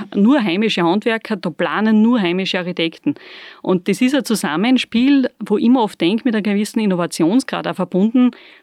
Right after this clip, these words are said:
das du dann in den fertigen Häusern siehst. Also auch in mein Privathaus habe ich, das muss ich zugeben, durchaus Vorarlberger Anleihe genommen in der Gestaltung. Das steht in Mitterndorf auf einem, auf einem Steilhang, ist zur Gänze aus Holz, also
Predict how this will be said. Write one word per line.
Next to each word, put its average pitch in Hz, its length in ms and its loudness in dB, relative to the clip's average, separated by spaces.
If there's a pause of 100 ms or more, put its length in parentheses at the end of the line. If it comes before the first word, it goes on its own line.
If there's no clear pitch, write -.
das 185 160 0
du 226 100 0
dann 190 220 0
in 196 100 2
den 196 100 0
fertigen 170 480 -2
Häusern 151 320 0
siehst. - 420 -12 (720)
Also 202 260 -4
auch 165 200 -4
in 208 100 0
mein 190 400 -2 (200)
Privathaus 196 800 -4
habe 196 240 0
ich, 208 80 0
das 208 160 -4
muss 196 160 0
ich 208 120 -4
zugeben, 202 440 0
durchaus 196 460 -2
Vorarlberger 185 840 -4
Anleihe 180 480 -2
genommen 208 440 0
in 202 100 0
der 202 100 0
Gestaltung. 190 680 -4 (400)
Das 175 140 -6
steht 175 180 -4
in 190 100 0
Mitterndorf 190 540 0
auf 180 200 -4
einem, 180 180 0
auf 160 180 -6
einem 175 100 0
Steilhang, 190 540 -2
ist 185 240 -2
zur 196 80 -2
Gänze 180 420 -2
aus 170 140 -8
Holz, 190 480 -2
also 165 340 -2